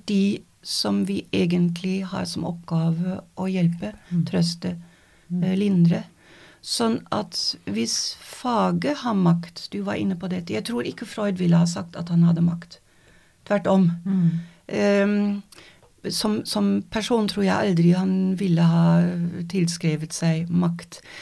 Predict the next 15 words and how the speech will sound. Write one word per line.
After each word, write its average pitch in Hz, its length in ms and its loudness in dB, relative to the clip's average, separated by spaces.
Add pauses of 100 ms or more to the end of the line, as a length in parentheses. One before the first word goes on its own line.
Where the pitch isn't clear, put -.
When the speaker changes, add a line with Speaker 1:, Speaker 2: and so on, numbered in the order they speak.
(180)
Speaker 1:
Men 214 120 0
at - 220 0
ideer 202 540 0 (360)
kan 202 200 -2
bli 190 80 2
maktfulle, 165 640 0 (120)
Speaker 2:
Mm. 190 200 -2
Speaker 1:
ja. 175 240 2 (160)
Speaker 2:
Mm. 170 380 0
Speaker 1:
Og 196 360 0
at 196 360 -6
verdisystemer 170 1040 0
kan 180 200 -2
bli 175 100 2
maktfulle, 170 720 -2